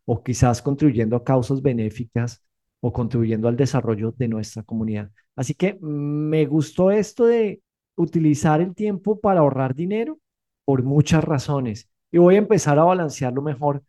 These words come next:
porque siempre he sido más de los que valora muchísimo más el tiempo que el dinero. Hay una relación ahí extraña que tenemos que comenzar cada vez a equilibrar mucho mejor.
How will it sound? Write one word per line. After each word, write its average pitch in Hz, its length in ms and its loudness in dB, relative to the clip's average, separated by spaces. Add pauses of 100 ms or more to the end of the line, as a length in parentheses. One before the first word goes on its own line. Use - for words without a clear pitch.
(240)
porque 135 300 -2
siempre 156 420 0
he 170 40 2
sido 180 340 -2
más 170 260 -2
de 175 80 -2
los 165 220 -4
que 127 280 -2
valora 127 360 2
muchísimo 127 600 -6
más 117 400 -6 (340)
el 151 240 0
tiempo 143 520 -4 (320)
que 123 200 2
el 113 100 0
dinero. 107 480 -2 (480)
Hay 180 180 2
una 233 140 6
relación 202 760 2
ahí 202 320 0
extraña 180 680 -4 (340)
que 139 360 2 (220)
tenemos 156 400 0
que 185 120 -4
comenzar 127 540 -4
cada 143 360 2
vez 147 260 -4 (240)
a 147 80 0
equilibrar 123 500 0
mucho 120 300 -8
mejor. 110 380 -10